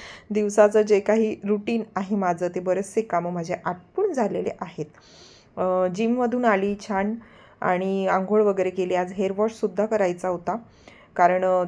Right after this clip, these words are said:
चार पाच दिवस झाले पूजा केलेली नाहीये, तर चार पाच दिवसानंतर मी पूजा करते. आपला नेहमीचा लेडीज प्रॉब्लेम.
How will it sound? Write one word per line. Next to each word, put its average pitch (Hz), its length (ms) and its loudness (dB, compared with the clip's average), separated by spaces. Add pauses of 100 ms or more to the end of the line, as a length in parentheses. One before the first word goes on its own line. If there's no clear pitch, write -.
(140)
चार 233 180 10
पाच 262 240 0
दिवस 208 320 0
झाले 196 260 -2
पूजा 202 360 0
केलेली 185 460 0
नाहीये, 175 360 -4 (280)
तर 180 240 -4
चार 180 220 4
पाच 208 180 2
दिवसानंतर 202 640 0
मी 339 100 -6
पूजा 214 300 -2
करते. 165 480 -10
आपला 285 260 0
नेहमीचा 233 580 0 (200)
लेडीज 190 280 -2
प्रॉब्लेम. 180 340 -2